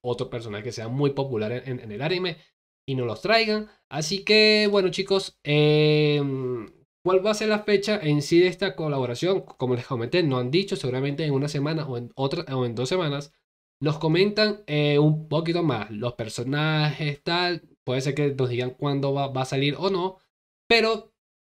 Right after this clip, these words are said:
yo creo que puede salir en septiembre, chicos. No creo que salga en agosto, y si sale en agosto, sale en finales de agosto. Eh, entonces, es eso. Yo creo que va a salir en septiembre, sinceramente.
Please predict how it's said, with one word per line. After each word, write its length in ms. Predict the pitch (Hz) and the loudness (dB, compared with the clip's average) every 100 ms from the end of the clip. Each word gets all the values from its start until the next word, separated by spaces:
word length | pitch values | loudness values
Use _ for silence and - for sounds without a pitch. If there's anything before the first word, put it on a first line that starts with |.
| _ - | _ -8
yo 360 | 156 165 190 | -2 6 6
creo 200 | 196 196 | 6 2
que 120 | 196 160 | 0 -2
puede 240 | 143 151 | 0 0
salir 260 | 147 139 147 | 2 2 2
en 100 | 139 | -2
septiembre, 560 | 117 110 117 104 104 | -6 -4 -4 -4 -8
chicos. 260 | - - 117 | -14 -12 -4
No 340 | 131 147 143 | 0 0 -2
creo 400 | - 160 165 160 | 0 2 2 0
que 280 | 160 131 123 | 0 0 0
salga 380 | - 127 123 143 | -2 -4 -2 -2
en 80 | 147 | -2
agosto, 380 | 135 190 190 | 0 -2 0
y 80 | 180 | -2
si 100 | 147 | -2
sale 160 | 147 185 | -2 -2
en 80 | 170 | 0
agosto, 320 | 180 196 165 | -2 -2 -4
sale 180 | 139 147 | -4 -4
en 140 | 156 | -4
finales 380 | 131 113 113 139 | -6 -6 -6 -6
de 80 | 113 | -4
agosto. 500 | 143 180 - 202 - _ _ _ _ _ | -4 -4 -6 -10 -10 _ _ _ _ _
Eh, 1000 | 131 135 135 135 127 127 123 123 123 123 120 | 2 4 6 4 4 4 4 4 4 2 2
entonces, 720 | 143 156 156 165 180 175 _ - | 2 4 2 2 0 -2 _ -4
es 160 | 156 | -2
eso. 240 | 120 - _ | -2 -6 _
Yo 260 | 143 139 143 | -8 0 2
creo 200 | 165 123 | 2 2
que 100 | 151 | 0
va 180 | 131 127 | 0 -2
a 40 | |
salir 220 | 143 156 156 | -2 -2 -2
en 80 | |
septiembre, 560 | 151 110 190 233 226 233 | -4 -2 0 0 -2 -4
sinceramente. 760 | 135 127 131 156 202 214 214 | -6 -4 -4 -2 -2 -4 -12